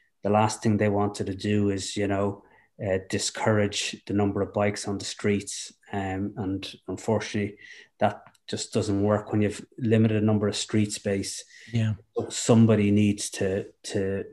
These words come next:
Speaker 1: lay down the rules, because pri-, private companies don't perform well when, um,
Speaker 2: Given
Speaker 1: the
Speaker 2: just an open book. Yeah.
Speaker 1: Yeah, e-, exactly.
Speaker 2: I have seen,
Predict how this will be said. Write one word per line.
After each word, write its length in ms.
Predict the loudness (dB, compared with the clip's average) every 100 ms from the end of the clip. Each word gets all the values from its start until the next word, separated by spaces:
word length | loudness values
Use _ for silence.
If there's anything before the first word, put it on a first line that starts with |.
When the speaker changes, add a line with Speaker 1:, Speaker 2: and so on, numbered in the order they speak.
| -4
Speaker 1:
lay 240 | 0 0
down 280 | 0 0 -2
the 80 | -2
rules, 420 | -2 -2 -2 -6
because 360 | -8 -6 -6 -6 _ -2
pri-, 200 | 0 0
private 340 | 4 4 4 0
companies 600 | -2 0 -2 -2 -6 -14 -20 -20 _ 2
don't 240 | 2 2
perform 440 | -4 0 0 0
well 460 | 0 0 0 -2 -6 _ -4 2
when, 360 | 4 2 -2 -8 -20 -12 -2
um, 520 | 2 2 2 -2 -4 -12 -2
Speaker 2:
Given 200 | 2 2
Speaker 1:
the 40 |
Speaker 2:
just 160 | 0 0
an 100 | 0
open 280 | 2 0 -2
book. 320 | -2 -4 -6
Yeah. 180 | -2 2
Speaker 1:
Yeah, 160 | 2 2 0 -2
e-, 180 | -2 0
exactly. 580 | -2 0 -2 -2 -4 4
Speaker 2:
I 120 | 6
have 140 | 6
seen, 460 | 4 4 6 4